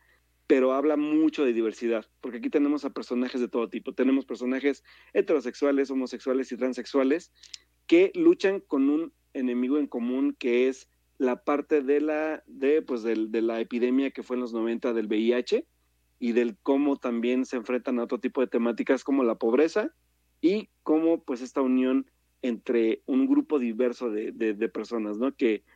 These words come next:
más allá de las preferencias sexuales o de las ideologías, tienen que enfrentarse a diferentes problemáticas sociales que, que los sobrepasan. Y creo que Rent es un gran ejemplo de, de diversidad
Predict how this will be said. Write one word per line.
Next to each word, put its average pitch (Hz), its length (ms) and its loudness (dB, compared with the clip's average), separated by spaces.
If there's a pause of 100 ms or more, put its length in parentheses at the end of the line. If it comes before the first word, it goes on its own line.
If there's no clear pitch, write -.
más 139 240 2
allá 135 160 6
de 139 120 4
las 117 440 0
preferencias 123 420 -4
sexuales 127 600 -2 (240)
o 139 100 -2
de 120 80 4
las 113 180 -2
ideologías, 123 680 0 (240)
tienen 143 280 4
que 117 300 2
enfrentarse 113 680 -4
a 120 80 0
diferentes 113 460 -4
problemáticas 113 600 -4
sociales 120 520 0 (340)
que, 113 260 2
que 120 140 0
los 110 140 -2
sobrepasan. 113 600 -2
Y 110 60 -2
creo 127 160 0
que 135 160 4
Rent 127 260 0
es 127 140 -6
un 131 240 0 (260)
gran 139 320 0
ejemplo 139 460 2
de, 113 260 2
de 110 160 -2
diversidad 113 600 -2